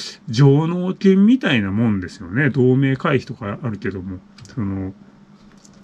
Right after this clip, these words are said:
関連団体にお金を出してるっていうことですね。で、これが二千二十三年なんですよ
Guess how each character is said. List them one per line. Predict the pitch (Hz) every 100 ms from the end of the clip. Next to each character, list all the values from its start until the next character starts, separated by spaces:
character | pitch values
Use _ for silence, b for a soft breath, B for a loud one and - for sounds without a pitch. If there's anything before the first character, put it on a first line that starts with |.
| - -
関 | 135 139
連 | 143 143
団 | 185 170
体 | 131 123
に | 202
お | 127
金 | 117 104
を | 101
出 | 107
し | -
て | 101
る | 147 160
っ |
て | -
い | 90
う |
こ | 95
と | 90
で | 85
す | - -
ね。 | 131 147 B B B B B B B -
で、 | 131 127 123 -
こ | - 247
れ | 247
が | 233
二 | 226 208
千 | 269 208
二 | 175
十 | 131 113
三 | - 123 104
年 | 95 90
な | 92
ん | 87
で | 85
す | -
よ | 92